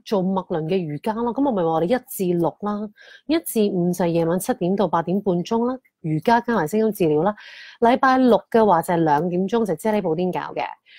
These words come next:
噉咧你上完，上到三點半啦，跟住我哋嘅生酮同學會咧就免費參加嘅，大家報名得㗎啦。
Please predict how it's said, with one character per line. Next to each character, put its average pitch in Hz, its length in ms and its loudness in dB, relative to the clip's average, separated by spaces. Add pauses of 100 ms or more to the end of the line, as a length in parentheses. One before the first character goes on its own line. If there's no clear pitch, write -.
(180)
噉 233 160 2
咧 302 180 2
你 254 60 4
上 170 340 2
完， 165 240 0
上 180 160 -2
到 185 80 0
三 233 240 0
點 190 160 0
半 170 180 0
啦， 202 140 -2 (440)
跟 277 160 2
住 214 200 -2
我 170 160 0
哋 160 200 -2
嘅 180 120 -2
生 262 200 -2
酮 233 100 0
同 151 140 -4
學 160 180 2
會 175 80 2
咧 214 80 -2
就 208 100 -2
免 160 300 2
費 175 240 -2
參 185 260 -4
加 180 220 -2
嘅， 160 100 -6
大 151 160 -6
家 190 180 -4
報 165 220 2
名 156 220 0
得 180 80 -2
㗎 165 140 -6
啦。 147 180 -4